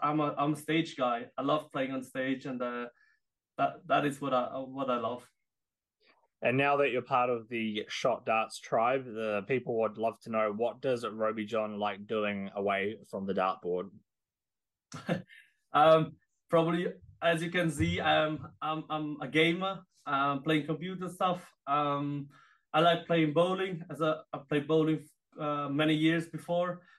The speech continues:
Speaker 1: before I played darts. Um, yeah, but, uh, it's not much time in between the tournaments. So, uh, in between tournaments or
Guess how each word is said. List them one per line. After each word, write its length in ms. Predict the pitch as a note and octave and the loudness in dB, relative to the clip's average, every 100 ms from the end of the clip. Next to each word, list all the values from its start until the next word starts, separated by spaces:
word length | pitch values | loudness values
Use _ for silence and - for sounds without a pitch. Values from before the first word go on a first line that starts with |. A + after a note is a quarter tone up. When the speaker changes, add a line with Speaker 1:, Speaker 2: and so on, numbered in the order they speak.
| _ | _
Speaker 1:
before 260 | C#3+ E3 D#3+ | -6 0 0
I 20 | |
played 260 | D#3 F3 E3 | 0 -2 2
darts. 460 | E3+ E3+ E3+ - _ _ _ _ - | 4 4 0 -8 _ _ _ _ -6
Um, 380 | C3+ D3 D3+ D3 _ _ - | 2 2 2 -4 _ _ -4
yeah, 260 | D3+ C3+ C#3+ | 0 2 0
but, 160 | D3 D3 D#3 | -6 -6 -4
uh, 300 | C#3+ C#3+ C#3 - - _ | -2 -4 -6 -12 -20 _
it's 220 | D3 - | -14 2
not 240 | E3+ E3+ D#3+ | 2 2 2
much 320 | E3+ E3 - | 2 2 2
time 340 | F3 F3+ F3+ | 4 6 4
in 140 | F#3 D#3+ | 0 -4
between 300 | E3 F3 D#3 | -4 -2 -4
the 60 | |
tournaments. 560 | D#3 F3+ F3+ D3+ C3+ - | 0 0 2 0 -4 -6
So, 180 | C#3+ C#3+ | -6 -4
uh, 340 | D3 D3 D3 - | -2 -4 -8 -6
in 120 | D#3+ | -6
between 360 | D#3 - E3 D#3+ | -6 -2 -2 0
tournaments 600 | E3+ E3+ E3 D#3 D#3 D3+ | 2 2 2 0 -2 -4
or 300 | D3+ D3 | -4 -4